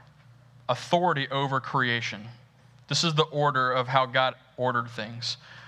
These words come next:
God, Adam, Adam and Eve over creation.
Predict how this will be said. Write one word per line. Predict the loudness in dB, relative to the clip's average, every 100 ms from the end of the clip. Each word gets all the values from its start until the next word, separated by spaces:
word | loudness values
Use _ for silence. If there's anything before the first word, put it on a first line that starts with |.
| -20 -20 -20 -20 2
God, | 4 6 2 -2 -10 -14 -20 -20 -20 -20 -20 -20 0
Adam, | 2 2 0 -6 -8 -10 -18 -20 -20 -20 -16 2
Adam | 4 4 0
and | 0
Eve | 0 -2 -6 -12 -18 -20 -20 _ -6
over | -2 -2
creation. | -2 -4 -4 -8 -12